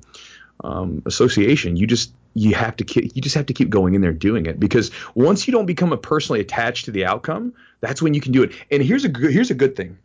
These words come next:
I've done this before with some of the guys. I've, uh, had them do drills where basically I put them in a submit, uh, position, right, where I say, "Listen, you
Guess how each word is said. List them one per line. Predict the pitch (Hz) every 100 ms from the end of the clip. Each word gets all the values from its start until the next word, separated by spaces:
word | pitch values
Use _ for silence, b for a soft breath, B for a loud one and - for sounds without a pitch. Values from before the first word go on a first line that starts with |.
| - - - - _ - _ - -
I've | 147
done | 165
this | 175 -
before | 147 156
with | 135
some | 131
of | 123
the | 101
guys. | 95 90 - B B B B B -
I've, | 123 123 113
uh, | 98 90 90 _
had | - 151
them | 147 131
do | 127
drills | 110 113 113 92
where | 101 95 92
basically | 113 117 - - 107
I | 101 104
put | - 139
them | 139 123
in | 120
a | 107
submit, | 95 110 110 120
uh, | 113 -
position, | - 120 120 107 117
right, | 101 123 B B B B
where | 110 110
I |
say, | 107
"Listen, | 110 110 98 98
you | 120